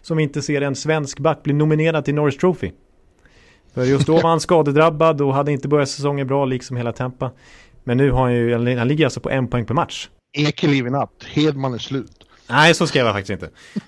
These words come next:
Speaker 1: Men jag skrev att jag trodde inte, det kändes inte som att, eh, någon back, eh, så långt på säsongen. Jag drog slutsats, klassiker att man drar en slutsats efter en månad. Men nej, nu är jag säker på att, eh,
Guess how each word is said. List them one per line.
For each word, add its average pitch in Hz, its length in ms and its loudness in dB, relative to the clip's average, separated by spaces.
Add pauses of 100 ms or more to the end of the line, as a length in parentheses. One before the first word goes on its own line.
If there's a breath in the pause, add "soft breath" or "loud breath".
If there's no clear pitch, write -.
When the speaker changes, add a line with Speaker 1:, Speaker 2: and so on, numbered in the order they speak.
(120)
Speaker 1:
Men 123 100 -8
jag 131 140 -2
skrev 139 220 -2
att 135 140 -2
jag 143 120 0
trodde 147 220 -2
inte, 135 360 -2
det 131 120 0
kändes 139 340 0
inte 117 220 -6
som 110 160 -8
att, 101 220 -10
eh, 107 80 -6
någon 101 580 -8
back, 104 340 -10
eh, 127 840 -12
så 131 200 -2
långt 110 360 -4
på 113 100 -10
säsongen. 110 360 -4
Jag 113 140 -2
drog 131 180 2
slutsats, 143 440 0 (120)
klassiker 151 400 0
att 113 140 -4
man 123 140 -8
drar 123 140 -4
en 117 60 -4
slutsats 123 380 -4
efter 123 180 -6
en 117 140 -2
månad. 113 360 -4 (760 loud breath)
Men 101 160 -14
nej, 135 340 -2
nu 139 220 -2
är 127 60 0
jag 117 100 0
säker 110 260 -4
på 98 200 -4
att, 98 280 -10
eh, 98 120 -8